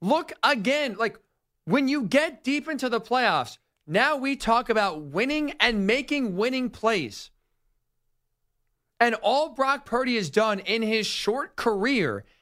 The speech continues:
in two years in both the regular season and now the postseason, has made winning plays. What else do you want from him? What more do you want from Brock Purdy if you are a doubter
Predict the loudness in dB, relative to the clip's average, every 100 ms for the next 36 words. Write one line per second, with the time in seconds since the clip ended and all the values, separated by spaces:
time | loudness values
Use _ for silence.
0 | _ -2 0 -2 -4 -2 -2 -2 -2 0
1 | 0 0 0 2 2 2 0 -2 -2 -2
2 | 0 -2 -4 _ _ 2 2 2 0 0
3 | -2 -6 -2 0 0 -2 0 0 2 2
4 | 0 -6 -16 0 2 2 2 0 0 -2
5 | -2 -2 -2 0 -2 -6 _ -10 -2 0
6 | 0 -2 0 2 0 -4 -2 0 0 0
7 | 0 0 -2 0 0 0 -4 _ _ _
8 | _ _ -2 2 2 2 0 0 2 2
9 | 0 2 2 2 2 2 2 2 2 4
10 | 2 0 0 0 0 -4 -2 -2 0 0
11 | 0 0 2 2 0 -4